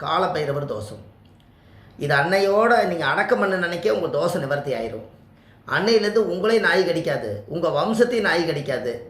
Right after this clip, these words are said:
நீங்க செய்த புண்ணியம். இதை நீங்க வாழ்க்கையில செஞ்சு பாருங்க, உங்க வாழ்க்கையில அசுர வளர்ச்சிக்கு வந்துருவீங்க. கண்டிப்பா இதை நீங்க பண்ணுங்க, வாழ்க்கையில ஒரு மிகப்பெரிய மாற்றம் நடக்கும். நம்ம ஆன்லைன்லயே நம்ம ஜாதகம் பார்க்குறோம், date of birth,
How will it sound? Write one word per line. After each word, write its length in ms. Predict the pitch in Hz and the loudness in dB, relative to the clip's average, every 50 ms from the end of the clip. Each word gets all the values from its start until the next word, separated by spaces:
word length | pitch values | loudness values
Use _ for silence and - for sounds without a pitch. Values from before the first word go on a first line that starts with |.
| - - - 147 | -20 -14 -10 -8
நீங்க 200 | 156 160 147 139 - - | -8 -6 -6 -4 -4 -2
செய்த 180 | 165 180 190 180 - | -2 0 0 0 -2
புண்ணியம். 360 | 123 113 113 110 98 87 - - - - _ _ _ - _ _ - _ _ _ _ - | -2 -6 -6 -6 -6 -8 -10 -14 -20 -20 _ _ _ -20 _ _ -20 _ _ _ _ -10
இதை 180 | 139 139 143 139 139 | -6 -4 -2 -2 -2
நீங்க 160 | 135 131 127 135 | 0 0 0 2
வாழ்க்கையில 340 | 160 196 196 196 196 160 139 - | 2 2 2 0 -2 -4 -2 -4
செஞ்சு 220 | 135 139 135 156 - 113 | -4 -4 -4 -4 -4 -4
பாருங்க, 280 | 107 110 113 107 104 101 101 - - - - - - | -6 -6 -8 -8 -8 -10 -10 -12 -14 -20 -20 -18 -14
உங்க 120 | 143 131 131 123 127 | -8 -6 -4 -2 0
வாழ்க்கையில 340 | 147 175 175 - - 151 131 131 | 0 0 0 0 0 0 0 2
அசுர 200 | 131 - 220 208 - | 2 2 2 2 0
வளர்ச்சிக்கு 340 | 151 135 - - - - 139 | -2 -4 -4 -6 -8 -10 -10
வந்துருவீங்க. 320 | 98 87 85 - - - - - - - - - - - - - - - - - - - - - - - - - | -10 -10 -14 -16 -18 -20 -20 -20 -20 -20 -20 -20 -20 -20 -20 -20 -20 -20 -20 -20 -20 -20 -20 -20 -20 -18 -8 -4
கண்டிப்பா 380 | 147 160 165 175 156 - 160 160 - - - - - - - - - - - - - - 147 | -2 2 2 2 2 4 2 2 2 0 -4 -8 -16 -18 -20 -20 -20 -20 -20 -20 -18 -14 -10
இதை 100 | 135 135 131 | -8 -6 -6
நீங்க 140 | 127 120 117 98 - | -4 -4 -6 -6 -6
பண்ணுங்க, 280 | 123 127 131 127 123 139 - - - - - - - - - - 151 | -6 -4 -4 -2 -2 -2 -4 -4 -6 -14 -18 -20 -20 -20 -14 -4 2
வாழ்க்கையில 360 | 156 185 196 - 196 165 147 135 | 2 2 2 2 0 0 0 0
ஒரு 80 | 127 123 127 | 0 0 -2
மிகப்பெரிய 400 | 131 185 185 - 185 156 165 185 165 139 | -2 -2 -2 0 0 0 2 2 2 0
மாற்றம் 320 | 127 117 113 - 117 113 101 | -2 -6 -6 -6 -8 -8 -8
நடக்கும். 320 | 98 95 - 101 101 - - - - - - _ _ _ - - - - - - - - - 139 | -10 -12 -14 -16 -20 -20 -20 -20 -20 -20 -20 _ _ _ -20 -20 -20 -20 -20 -20 -20 -10 -6 -4
நம்ம 140 | 135 135 123 120 131 156 | -2 -2 -2 0 2 2
ஆன்லைன்லயே 420 | 196 208 196 190 180 170 175 180 170 156 | 2 2 2 0 0 0 -2 -2 -2 -2
நம்ம 120 | 135 123 123 | -2 -2 -2
ஜாதகம் 340 | 117 120 123 127 123 117 113 | -2 -2 -2 -4 -6 -6 -8
பார்க்குறோம், 300 | 104 98 104 101 - - - - - - - - - - - _ _ - _ - - - - - - - - - - - - 180 | -10 -10 -10 -12 -14 -16 -18 -20 -20 -20 -20 -20 -20 -20 -20 _ _ -20 _ -20 -20 -20 -20 -20 -20 -20 -20 -20 -20 -16 -4 2
date 220 | 175 196 196 - | 2 2 4 4
of 80 | 202 - | 2 2
birth, 200 | 180 170 - 190 | 2 -2 0 -2